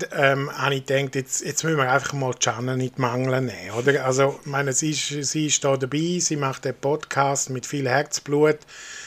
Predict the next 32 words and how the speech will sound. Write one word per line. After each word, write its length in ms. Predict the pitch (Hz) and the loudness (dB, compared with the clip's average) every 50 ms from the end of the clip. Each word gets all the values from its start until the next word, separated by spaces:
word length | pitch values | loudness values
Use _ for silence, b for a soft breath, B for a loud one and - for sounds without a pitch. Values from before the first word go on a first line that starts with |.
| B B B - | B B B -6
ähm, 580 | 170 143 135 135 135 135 135 135 135 135 135 143 | 0 4 6 6 6 6 4 0 0 -2 -2 -2
und 460 | 147 151 147 135 131 131 131 131 156 | -2 0 0 2 0 -2 -2 -2 -4
auch 420 | - - 147 143 139 139 143 139 135 | -4 -4 -4 -6 0 4 6 6 6
natürlich 400 | 135 131 - 151 139 135 127 120 | 4 2 2 4 4 4 4 4
auch 100 | 120 127 | 4 2
unsere 280 | 127 127 120 - 127 113 | 2 2 0 0 2 2
Gianna 340 | - - 113 117 139 165 | 2 2 0 -2 -2 -2
hat 260 | 175 165 175 175 175 - | 0 0 0 0 0 2
ihres, 520 | 160 160 160 165 160 147 - - - - | 2 4 4 4 6 6 6 4 2 0
äh, 260 | 147 139 143 143 151 | 0 0 0 0 0
Fach-, 340 | 143 - - 156 156 165 165 | 0 0 0 0 0 0 0
oder 180 | 156 147 139 139 | -2 -2 0 2
ihres 260 | 143 147 143 135 - | 4 4 4 4 2
Spezialgebiet, 1400 | - - - 147 135 - - - 156 139 131 135 147 165 165 160 147 135 147 156 170 202 202 202 - - 147 147 139 | 0 2 2 0 0 0 0 0 2 2 4 4 4 4 2 0 -2 -4 -4 -2 -2 -2 -2 -2 -6 -10 -10 -10 -8
ähm, 600 | 139 135 127 127 123 123 123 127 127 127 127 123 | -6 -4 -4 -2 -2 -2 -4 -4 -4 -4 -4 -4
was 240 | 127 123 123 - - | -2 -2 -2 -2 -4
man 120 | 131 123 113 | -4 -6 -8
vielleicht, 580 | - 131 127 127 120 - - - _ - B B B B B B B B B _ | -6 -6 -4 -4 -6 -8 -10 -16 _ -20 B B B B B B B B B _
mal 220 | - 123 131 151 | 2 4 4 6
was 160 | 147 143 - - | 6 4 2 2
eigentlich 400 | 127 131 139 131 127 127 123 - | 2 2 2 2 0 -2 -2 0
schon 140 | - - 123 | 0 0 -2
viele 340 | - - 143 147 165 170 156 | -2 -2 -2 0 0 0 0
von 140 | - 139 135 | 0 0 0
unserer 260 | 135 127 131 123 123 | 0 0 -2 -4 -6
Kundschaft 560 | - - - 135 131 123 - 123 120 - - | -4 -2 -2 -2 -2 -2 -4 -4 -6 -6 -6
wissen. 320 | 127 131 160 160 - 180 - | -4 -4 -2 -2 -4 -4 -2
Gianna 260 | - 139 135 135 135 | 0 2 2 2 2
ist 120 | 131 123 - | 0 -2 -4
nämlich 240 | 131 127 123 - | -4 -4 -4 -4
unsere 280 | 135 135 123 - 127 - | -4 -4 -4 -4 -6 -2
Zahnfee. 760 | - - 135 123 123 135 147 156 - - 156 156 180 214 226 | 0 2 2 2 2 0 -2 -2 0 2 4 6 6 4 2